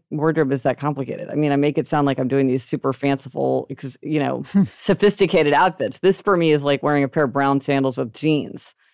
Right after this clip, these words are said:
Speaker 1: Um, but it's really
Speaker 2: Well, for
Speaker 1: helped
Speaker 2: me,
Speaker 1: me.
Speaker 2: it's
Speaker 1: It's really helped me wear things and really make good use of things, um, which is a good feeling. I feel better when I'm, like, really using all my stuff all the time.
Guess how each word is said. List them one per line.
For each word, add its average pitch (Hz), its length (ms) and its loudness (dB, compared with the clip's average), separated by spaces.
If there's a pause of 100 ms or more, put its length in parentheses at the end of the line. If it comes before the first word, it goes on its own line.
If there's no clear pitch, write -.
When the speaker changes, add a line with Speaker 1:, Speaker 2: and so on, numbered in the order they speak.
(300)
Speaker 1:
Um, 156 440 2 (420)
but 214 100 6
it's 202 140 4
really 226 300 6
Speaker 2:
Well, 196 80 2
for 208 80 2
Speaker 1:
helped 190 100 4
Speaker 2:
me, 285 160 4
Speaker 1:
me. 349 60 4 (240)
Speaker 2:
it's - 220 -18 (240)
Speaker 1:
It's 170 160 -2
really 190 160 6
helped 160 200 2
me 156 120 2
wear 160 380 4
things 147 800 -2 (340)
and 269 200 4
really 311 160 6
make 196 180 4
good 175 160 2
use 160 320 2
of 131 120 -4
things, - 640 -14
um, 147 340 0
which 160 200 2
is 147 160 0
a 160 60 0
good 139 240 2
feeling. 123 340 -2
I 151 100 0
feel 196 160 0
better 156 300 2
when 135 180 2
I'm, 131 180 -2
like, 135 180 -2
really 156 320 4 (160)
using 151 560 2 (220)
all 170 160 4
my 143 140 2
stuff 131 520 -2
all 131 160 -2
the 147 120 -8
time. 123 280 -10